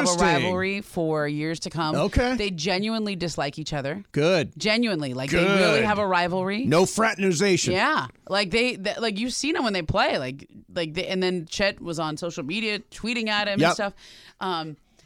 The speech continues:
Speaker 1: and also, they're both very articulate and interesting. Like, I went to Wemby's, uh, appearance here the, when he played, um, in L A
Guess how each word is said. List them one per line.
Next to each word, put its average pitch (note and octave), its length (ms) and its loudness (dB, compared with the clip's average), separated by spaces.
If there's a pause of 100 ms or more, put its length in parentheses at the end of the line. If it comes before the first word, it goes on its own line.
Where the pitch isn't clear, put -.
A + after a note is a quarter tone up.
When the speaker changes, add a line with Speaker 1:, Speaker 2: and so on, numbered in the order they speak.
(180)
Speaker 1:
and G#3+ 300 -2
also, C4+ 380 -2
they're G3+ 220 -4
both G#3 600 -6 (100)
very F#3+ 420 -4
articulate F#3 720 -6
and D#3 120 -8
interesting. F#3+ 520 -6
Like, E3 160 -6
I E3+ 180 -4
went G#3 200 -4
to G3 80 -4
Wemby's, F3 440 -4 (200)
uh, D#3+ 260 -4
appearance G#3+ 460 -2
here D3 180 -4
the, C#3 160 -6
when D3+ 140 -4
he C3+ 80 -4
played, D3+ 320 -4
um, C#3+ 260 -4
in D#3+ 140 -6
L D3 140 -2
A D3+ 220 -4